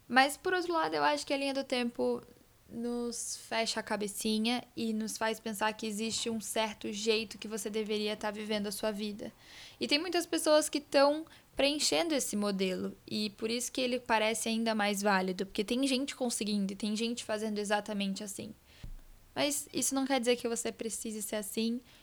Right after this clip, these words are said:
isso também não quer dizer que você precise ousar e fazer uma coisa muito completamente fora da caixinha com a sua vida.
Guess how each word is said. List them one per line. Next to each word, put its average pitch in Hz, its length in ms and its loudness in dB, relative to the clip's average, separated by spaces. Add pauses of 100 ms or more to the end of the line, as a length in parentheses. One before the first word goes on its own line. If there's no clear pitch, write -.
(120)
isso 240 160 -4
também 240 220 0
não 220 100 -2
quer 220 160 0
dizer 214 220 0
que 220 80 -8
você 214 220 -4
precise 214 560 -6
ousar 220 520 4
e 214 40 -2
fazer 220 260 -4
uma 214 140 0
coisa 214 320 -2
muito 240 440 2
completamente 226 800 2
fora 214 240 4
da 208 80 0
caixinha 208 420 0
com 214 100 -4
a - 20 -6
sua 214 200 -2
vida. 214 440 -4